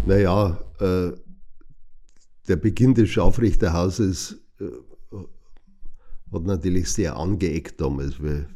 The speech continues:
wie ich vorher schon gesagt habe, durch diese heilige Trinität, die, die wir da gehabt haben, äh, war das so der, der erste Stachel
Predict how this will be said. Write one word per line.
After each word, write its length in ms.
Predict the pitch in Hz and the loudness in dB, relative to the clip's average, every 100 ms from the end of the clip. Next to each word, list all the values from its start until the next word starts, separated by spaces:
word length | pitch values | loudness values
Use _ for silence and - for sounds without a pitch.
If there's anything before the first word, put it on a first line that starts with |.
| - | -16
wie 300 | - 98 82 | -12 -8 -8
ich 60 | 80 | -6
vorher 280 | 87 87 85 | -4 -4 -4
schon 160 | 85 | -6
gesagt 360 | - 98 82 - | -6 -8 -6 -4
habe, 200 | 80 - | -6 -4
durch 220 | 90 78 | -6 -6
diese 340 | - 78 85 | -8 -6 -6
heilige 400 | 71 80 85 82 | -4 -2 0 -2
Trinität, 720 | 73 85 87 78 - 87 87 90 | -2 -2 -2 -4 -2 -2 -2 -4
die, 180 | 73 71 | -4 -2
die 200 | - 82 | -2 -4
wir 140 | 80 | -6
da 100 | 78 | -8
gehabt 380 | - 78 - - | -8 -12 -10 -8
haben, 200 | 80 78 - - - - 196 196 - - - - - - - - - - - - | -6 -6 -10 -12 -16 -18 -12 -10 -10 -12 -18 -20 -20 -20 -16 -14 -14 -20 -20 -8
äh, 260 | 80 78 76 - - | -4 -4 -6 -12 -8
war 240 | 90 80 | -4 -2
das 380 | 85 80 - - - | -2 -4 -8 -14 -10
so 380 | - 85 82 82 - - - - - - _ _ - - - - | -6 -4 -4 -8 -8 -8 -8 -12 -20 -20 _ _ -20 -20 -20 -6
der, 340 | 82 76 73 - - - | -4 -4 -6 -10 -12 -8
der 160 | 76 | -6
erste 380 | - 87 - 87 | -4 -4 -4 -8
Stachel 580 | - 85 80 - 82 | -6 -6 -4 -4 -4